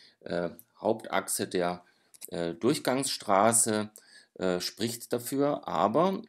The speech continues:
was wir jetzt für die Entwicklung, äh, der Ortsmitte Genauso, äh, wichtig finden ist die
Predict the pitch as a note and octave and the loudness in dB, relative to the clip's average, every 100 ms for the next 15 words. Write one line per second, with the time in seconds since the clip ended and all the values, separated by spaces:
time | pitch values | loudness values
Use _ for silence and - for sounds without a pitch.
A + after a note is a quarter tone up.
0 | - G#2+ G2 - A2 B2 B2+ A2+ - A2+ | -8 -2 0 0 -2 -2 -2 -2 -4 -4
1 | A2 G#2+ A2+ B2 A2+ A#2 - G2 G2 - | -4 -4 -8 -2 0 -2 -2 -6 -4 -2
2 | E2+ A#2 - A#2 A2+ G#2+ G#2 - - - | -2 -2 -2 -2 -2 -2 -4 -8 -20 -20
3 | _ - F#2+ D#2+ E2+ C3 C#3 C3 B2+ A#2 | _ -4 -2 0 2 2 2 2 2 2
4 | E2+ G2+ D#2 A#2 - A2+ - A2 A2+ - | 0 -2 -4 -6 -8 -8 -2 -2 -2 -6
5 | F#2 - G2 - - E2+ F2 | -8 -2 -2 -2 -4 -8 -8